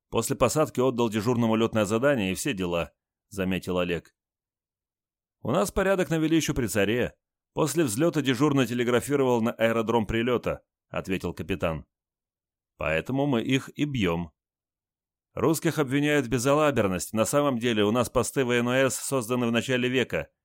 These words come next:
когда разбился первый самолет». Сесть в Люберцах оказалось непросто. Летное поле забито самолетами, свободна лишь взлетно-посадочная полоса,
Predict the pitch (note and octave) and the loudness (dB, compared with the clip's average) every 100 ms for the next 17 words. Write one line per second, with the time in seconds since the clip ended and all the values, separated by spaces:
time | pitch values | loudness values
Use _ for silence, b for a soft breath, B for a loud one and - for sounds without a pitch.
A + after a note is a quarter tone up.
0 | - A2+ A2+ A#2+ G#2 B2 A2 A2+ B2 G#2 | -8 -4 0 2 2 -2 -2 -2 0 0
1 | G2 G#2+ G#2 A2 F2+ - _ _ _ _ | -2 -2 0 0 0 -4 _ _ _ _
2 | _ _ _ _ _ _ _ _ _ - | _ _ _ _ _ _ _ _ _ -6
3 | F#2+ F#2+ F#2 G#2+ C#3+ C#3 D3+ C#3 - _ | -2 -2 -2 -2 0 0 0 -2 -4 _
4 | _ _ F2 - F2 F2 E2+ F#2+ F#2 F#2+ | _ _ -8 -4 -2 -2 -2 -2 -2 -2
5 | D#2 - - _ _ _ _ _ _ - | -4 -6 -12 _ _ _ _ _ _ -4
6 | F2 D3 D#3 D3 C#3 D3+ G#2+ G#2 A#2+ F#2+ | 2 2 2 2 4 4 4 2 0 -2
7 | F#2 E2+ F#2 A#2+ A#2+ A#2 A2+ E2+ F2 G2 | -2 0 0 0 0 2 0 -2 -2 0
8 | C#3+ C#3 B2+ G#2 E2 A2+ A2 G2+ F2+ F#2+ | 2 2 0 -2 0 0 0 -2 -2 -2
9 | F2 - E2 D#2+ E2 E2 A#2+ B2 | -2 -2 -4 -2 -2 0 2 0